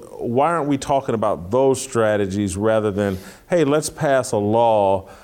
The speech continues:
to, to stop the <clears throat> less than a half percent who are dangerous and could snap and go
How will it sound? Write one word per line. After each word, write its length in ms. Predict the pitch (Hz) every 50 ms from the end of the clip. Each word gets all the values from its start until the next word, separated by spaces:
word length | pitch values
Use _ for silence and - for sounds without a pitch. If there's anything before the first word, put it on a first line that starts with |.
| - - - _ _ _ -
to, 200 | - - 117 95 - - -
to 520 | - - 110 101 98 95 92 90 82 - - - - _ _ _ _ _ - - -
stop 480 | 160 - - - 123 113 113 110 - -
the 600 | - 170 107 104 101 98 - 95 95 92 92 - - -
<clears throat> 120 | - - -
less 500 | 104 110 120 127 139 151 151 151 - -
than 640 | - - 127 131 135 127 127 123 120 117 117 120 - - - _ _ -
a 100 | 101 98
half 540 | 98 - 113 120 123 123 123 - - - -
percent 720 | 120 110 - - - - 131 120 110 104 92 - - - - - - - - - _ _ _
who 460 | - - 123 117 113 110 110 107 -
are 140 | - 110 101
dangerous 800 | 95 87 104 113 117 120 120 120 107 110 117 113 113 107 - -
and 200 | 107 101 95 92
could 360 | - - 101 92 82 - - - - - - - - _ _ _
snap 540 | - - - - 120 117 117 117 113 - -
and 480 | 117 107 104 104 101 101 95 92 104 101
go 560 | 110 120 117 117 113 110 110 110 98 107